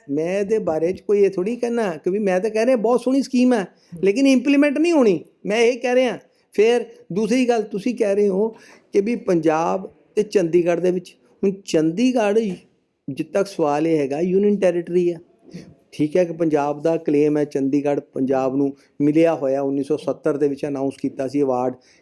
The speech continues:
Speaker 1: ਕਿ ਚੰਡੀਗੜ੍ਹ ਪੰਜਾਬ ਦਾ ਹੈਗਾ। ਤੇ ਜਦ ਤੱਕ ਅਰੇਂਜਮੈਂਟ ਹਰਿਆਣਾ ਸਰਕਾਰ ਆਪਣੀ ਕੈਪੀਟਲ ਨਹੀਂ ਬਣਾ ਲੈਂਦੀ, ਤਦ ਤੱਕ ਇੱਥੇ ਇਕੱਠੀਆਂ ਸਰਕਾਰਾਂ ਚੱਲਣਗੀਆਂ, ਤਦ ਤੱਕ ਯੂਨੀਅਨ ਟੈਰੀਟਰੀ ਰਹੇਗੀ। ਜਦ ਤੱਕ ਯੂਨੀਅਨ ਟੈਰੀਟਰੀ ਹੈ,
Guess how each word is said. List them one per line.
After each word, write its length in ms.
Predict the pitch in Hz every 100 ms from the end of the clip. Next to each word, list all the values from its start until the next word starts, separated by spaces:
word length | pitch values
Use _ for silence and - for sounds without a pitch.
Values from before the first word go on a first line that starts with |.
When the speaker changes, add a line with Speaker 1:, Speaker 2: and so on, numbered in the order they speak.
| -
Speaker 1:
ਕਿ 80 | 147
ਚੰਡੀਗੜ੍ਹ 580 | 151 139 143 139 139 139 _ _ _
ਪੰਜਾਬ 480 | 143 135 135 135 143
ਦਾ 160 | 151 143
ਹੈਗਾ। 360 | 139 139 120 - _ _ _
ਤੇ 100 | 156
ਜਦ 200 | 143 147
ਤੱਕ 580 | 143 165 160 170 160 165 - _ _ _ _ _ _ 139
ਅਰੇਂਜਮੈਂਟ 420 | 151 151 160 160 160 -
ਹਰਿਆਣਾ 340 | 143 143 156 156
ਸਰਕਾਰ 460 | 151 147 143 139 - _ _ -
ਆਪਣੀ 260 | 127 156
ਕੈਪੀਟਲ 380 | 151 135 - 151
ਨਹੀਂ 140 | 160 180
ਬਣਾ 200 | 175 147
ਲੈਂਦੀ, 300 | 123 120 113 - - - - -
ਤਦ 140 | 143
ਤੱਕ 260 | 139 156 151
ਇੱਥੇ 200 | 156 160
ਇਕੱਠੀਆਂ 360 | 156 135 160 151
ਸਰਕਾਰਾਂ 440 | 147 143 135 139
ਚੱਲਣਗੀਆਂ, 600 | 135 127 127 127 127 117 - _ _ -
ਤਦ 80 | 147
ਤੱਕ 280 | 131 151 131
ਯੂਨੀਅਨ 220 | 147 151
ਟੈਰੀਟਰੀ 460 | 139 131 127 135 135
ਰਹੇਗੀ। 340 | 139 123 117 104
ਜਦ 140 | 123 131
ਤੱਕ 180 | 165
ਯੂਨੀਅਨ 260 | 165 160 160
ਟੈਰੀਟਰੀ 520 | 151 143 143 151 160 156
ਹੈ, 320 | 143 147 -